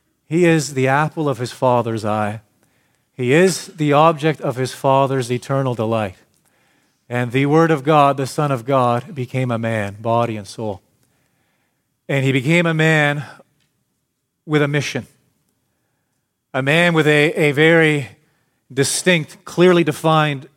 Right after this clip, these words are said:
goal before him, uh, to live the life that we could not live,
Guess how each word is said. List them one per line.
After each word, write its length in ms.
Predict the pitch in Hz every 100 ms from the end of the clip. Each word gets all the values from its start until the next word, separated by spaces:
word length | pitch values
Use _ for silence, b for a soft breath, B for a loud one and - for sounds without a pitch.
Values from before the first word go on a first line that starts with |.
| _ _ _ - 123
goal 500 | 165 170 160 135 123
before 600 | 151 131 131 156 147 135
him, 200 | 123 104 _ _ _ _ _ _ _ _ _ _ _
uh, 180 | 285 139
to 120 | 135
live 340 | 127 147 156 123
the 120 | 135
life 320 | 135 135 113
that 120 | 123
we 100 | 127
could 180 | 120 120
not 200 | 110 101
live, 380 | 87 76 _